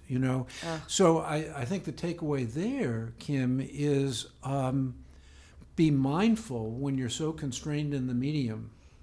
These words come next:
Speaker 1: of the challenge of connecting personally, and you've got to be very careful not to read too much between the lines, asking other people to clarify or confirm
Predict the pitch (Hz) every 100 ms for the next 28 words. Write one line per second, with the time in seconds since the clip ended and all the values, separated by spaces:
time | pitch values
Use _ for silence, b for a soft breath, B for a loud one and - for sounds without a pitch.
0 | - 135 127 127 123 120 - 139 127 120
1 | - - - 156 190 160 110 110 110 -
2 | 135 120 139 127 123 123 120 104 120 107
3 | 113 110 120 123 123 127 120 143 131 131
4 | 120 117 135 143 143 175 165 - 120 120
5 | 120 B B B B 139 131 - 131 131
6 | 120 139 127 123 - 120 - 131 123 117
7 | 123 156 135 110 110 - 123 131 120 139
8 | 127 123 123 120 120 120 117 113 - 131
9 | 127 123 127 120 117 113 110 - 131 123
10 | 123